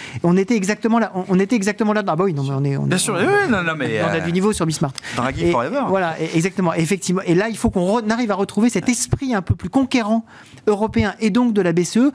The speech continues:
Speaker 1: pour se, pour se, pour se décrocher de ces K P I et de ces, de ces performances, de, de, de, de ces critères de court terme qui font qu'en fait, elle est empêchée d'agir, en fait. Je suis persuadé qu'au sein du Conseil des gouverneurs,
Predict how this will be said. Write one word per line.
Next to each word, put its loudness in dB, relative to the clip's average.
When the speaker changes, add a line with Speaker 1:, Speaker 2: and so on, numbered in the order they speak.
Speaker 1:
pour -2
se, 0
pour -4
se, 2
pour -4
se 0
décrocher 0
de 0
ces 0
K -2
P 0
I 2
et 2
de 2
ces, 2
de 0
ces 2
performances, 0
de, 2
de, 2
de, 2
de 2
ces 0
critères 0
de 0
court -2
terme 2
qui -6
font 2
qu'en 0
fait, -2
elle 0
est 4
empêchée 2
d'agir, 2
en 0
fait. -4
Je 2
suis 0
persuadé 0
qu'au 0
sein 0
du 2
Conseil 2
des 2
gouverneurs, 2